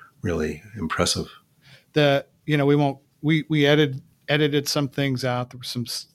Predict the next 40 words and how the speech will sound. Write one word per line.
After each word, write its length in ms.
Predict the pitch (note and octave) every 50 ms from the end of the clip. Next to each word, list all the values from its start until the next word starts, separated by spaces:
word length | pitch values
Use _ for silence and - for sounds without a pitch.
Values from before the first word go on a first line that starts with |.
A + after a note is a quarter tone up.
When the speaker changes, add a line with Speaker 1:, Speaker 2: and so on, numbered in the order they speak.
| _
Speaker 2:
stuff 420 | - - - - B2+ B2 - - _
that 200 | - A2+ - - _ _ _ _
our 140 | C3 A#2+ A#2+
listeners 440 | B2 B2 A#2+ - - B2 A#2+ A2+ B2
will 360 | B2 B2 B2+ - - D3 D#3+
never 280 | C#3 D3+ C#3 C#3+ C#3+
hear 200 | B2 C3 C#3 C3
about, 480 | C3 B2 C3+ C3 B2+ B2 B2+ C3+ - _
and, 80 | B2+ B2+
you 80 | C3
know, 220 | C3 C3 B2+ B2+ B2
just 220 | A#2+ C3+ - -
kind 140 | - C#3 B2+
of 60 | B2
the 60 | B2
banter 360 | A#2+ B2 B2 B2 B2+ A#2+ -
back 240 | A#2+ B2 B2 B2 B2
and 120 | B2+ B2 -
forth 420 | - C3 B2+ B2+ B2 B2 B2+ -
and 140 | A2+ A2 G#2 - - - - - - - - - _ -
the 60 | C#3
fun 280 | - - D#3+ D3+ D3
that 160 | C#3+ C3+ - C#3
we 140 | C3 B2+
had. 440 | A#2 - B2+ B2+ B2+ B2+ B2 B2 B2
But 220 | - C3+ C3 - _ _ _
I 100 | C3+ D3
think 240 | C3 D#3+ E3 D#3 -
one 100 | D#3 D#3+
of 240 | D3 B2+ - - -
the 100 | - C#3
things 340 | C3 - - D#3 D3+ C#3+ -
that 200 | - C#3 C3 - -
was 260 | D3 C3 B2+ B2 -
just 240 | - C#3+ B2+ - -
a, 160 | C3 B2+ B2
a 120 | - B2+ B2+
blessing 500 | B2+ C#3 C3+ C#3+ D3 C#3+ - C#3 C3 B2+
to 100 | - -
me 360 | C#3+ D#3 F3 D#3+ C#3 C3